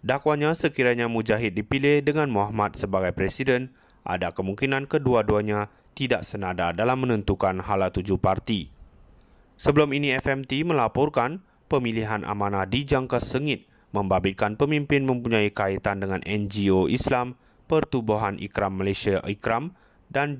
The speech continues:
mereka yang sebaliknya. Pertembungan paling panas membabitkan pemilihan kerusi timbalan Presiden yang kosong susulan kematian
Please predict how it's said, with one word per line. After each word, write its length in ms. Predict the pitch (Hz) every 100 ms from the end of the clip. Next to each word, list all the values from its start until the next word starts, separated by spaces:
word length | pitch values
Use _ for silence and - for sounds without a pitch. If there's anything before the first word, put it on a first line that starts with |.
| 117
mereka 400 | 117 117 - 110
yang 320 | 107 104 101 92
sebaliknya. 800 | - 95 90 90 113 110 73 _ _ _ _ - -
Pertembungan 720 | 113 - 110 107 107 107 101
paling 400 | 110 107 104 101
panas 400 | 110 107 135 -
membabitkan 720 | 143 127 117 131 - 143 101
pemilihan 480 | 104 101 104 107 104
kerusi 320 | 113 - 98
timbalan 480 | 104 98 95 101 95
Presiden 480 | 104 - 113 113 110 - - _ 117
yang 240 | 131 160
kosong 400 | 156 151 165 123
susulan 480 | 92 101 - 104 101
kematian 720 | - 131 135 120 117 113